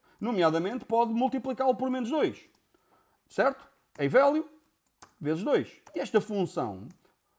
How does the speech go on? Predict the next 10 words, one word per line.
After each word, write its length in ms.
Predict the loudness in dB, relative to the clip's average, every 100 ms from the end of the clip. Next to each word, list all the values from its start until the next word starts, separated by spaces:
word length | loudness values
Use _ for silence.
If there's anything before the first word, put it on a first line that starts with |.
| 0
pode-se 300 | 2 2 -2
chamar 560 | -2 0 4 4 4 0
double 400 | 4 6 6 -2
it. 240 | -8 _ _ _ _ _ _ _ _ _ _ _ -4
Double 360 | 2 2 0 -6 _ _ _ _ _
it. 140 | -14 -14 _ _ _ _ _ _ _ _ _
Que 100 | -8
é 20 |
duplica-o. 680 | -4 0 0 0 0 0 -4 _ _ _ _ _
Ok? 220 | -6 0